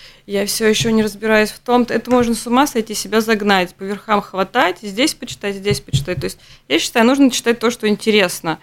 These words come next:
А развить интерес сейчас как раз-таки с помощью лекций, ТикТока и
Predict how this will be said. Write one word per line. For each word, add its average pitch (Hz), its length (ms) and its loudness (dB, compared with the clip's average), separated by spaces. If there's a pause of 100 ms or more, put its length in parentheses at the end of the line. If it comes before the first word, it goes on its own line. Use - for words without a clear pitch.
(400)
А 196 460 2
развить 214 420 0
интерес 220 400 0
сейчас 233 320 -4
как - 160 -18
раз-таки 254 500 -4
с - 120 -10
помощью 185 680 0 (420)
лекций, 277 800 0
ТикТока 277 1120 2
и 208 360 -2